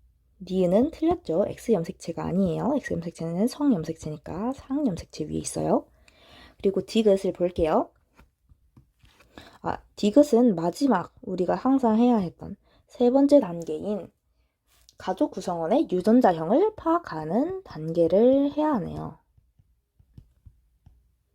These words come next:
한번 파악해 볼까요? 걸렸-, 상 염색체 있는데 열성. 걸렸으면 무조건 에이에이. 그리고 여기서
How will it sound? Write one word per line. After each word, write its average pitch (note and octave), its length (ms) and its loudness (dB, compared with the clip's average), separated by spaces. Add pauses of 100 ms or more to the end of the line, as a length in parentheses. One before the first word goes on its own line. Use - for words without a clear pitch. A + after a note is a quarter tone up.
(1080)
한번 - 140 -14
파악해 A3 300 -6
볼까요? E3 520 -4 (1700)
걸렸-, D#4 540 6 (120)
상 G#4 320 -4
염색체 A#3+ 380 2
있는데 G#3+ 580 2 (680)
열성. F3+ 480 0 (360)
걸렸으면 A3 600 4
무조건 G#3+ 760 -2
에이에이. E3 460 -4 (4000)
그리고 F#3 320 2
여기서 E3+ 580 2